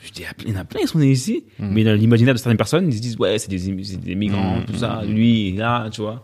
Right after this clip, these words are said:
Speaker 2: Hmm.
Speaker 1: Ils sont, ils, ils sont maladifs. Et, et quand on prend les vrais chiffres,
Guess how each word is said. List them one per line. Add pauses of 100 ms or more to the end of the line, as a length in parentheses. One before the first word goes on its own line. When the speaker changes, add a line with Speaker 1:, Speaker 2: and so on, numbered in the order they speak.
(120)
Speaker 2:
Hmm. (760)
Speaker 1:
Ils
sont, (100)
ils, (400)
ils
sont
maladifs. (300)
Et,
et
quand
on
prend
les
vrais
chiffres,